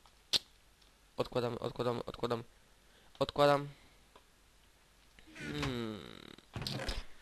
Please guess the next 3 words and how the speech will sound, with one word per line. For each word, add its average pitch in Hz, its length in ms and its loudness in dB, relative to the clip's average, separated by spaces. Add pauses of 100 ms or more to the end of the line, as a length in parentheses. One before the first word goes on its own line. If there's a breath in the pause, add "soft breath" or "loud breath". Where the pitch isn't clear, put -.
(1700 loud breath)
Odkładam, - 420 -4
odkładam. 101 580 2 (1000 loud breath)
Odkładam. 117 540 -2